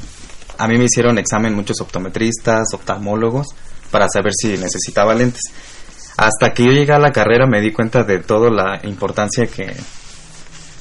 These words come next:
que tenía todo eso, toda la tecnología. En la escuela me, nos enseñaron a cómo hacerle un examen de salud, de, de visión,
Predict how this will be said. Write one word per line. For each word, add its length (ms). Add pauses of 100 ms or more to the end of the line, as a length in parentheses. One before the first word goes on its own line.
(460)
que 100
tenía 420
todo 260
eso, 380 (120)
toda 200
la 120
tecnología. 680 (840)
En 100
la 60
escuela 280
me, 160
nos 260
enseñaron 580 (140)
a 340
cómo 600 (640)
hacerle 480
un 140
examen 440 (560)
de 160
salud, 400
de, 380 (100)
de 200
visión, 420